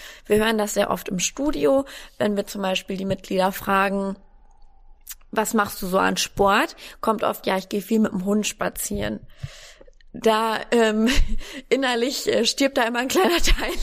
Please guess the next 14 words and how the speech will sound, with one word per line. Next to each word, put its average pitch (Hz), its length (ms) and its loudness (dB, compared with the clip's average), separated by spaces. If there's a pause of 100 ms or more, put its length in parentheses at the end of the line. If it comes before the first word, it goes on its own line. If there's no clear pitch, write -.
in 277 100 2
uns, - 520 2 (580)
will 240 140 2
ich 247 140 -4
fast 214 280 -2
sagen. 208 280 0
Nein, 190 180 -2
so 180 80 -4
schlimm 190 220 -6
ist 185 100 -6
es 185 40 -16
natürlich 180 400 -10
nicht. 262 260 0 (440)
Ähm, 202 380 0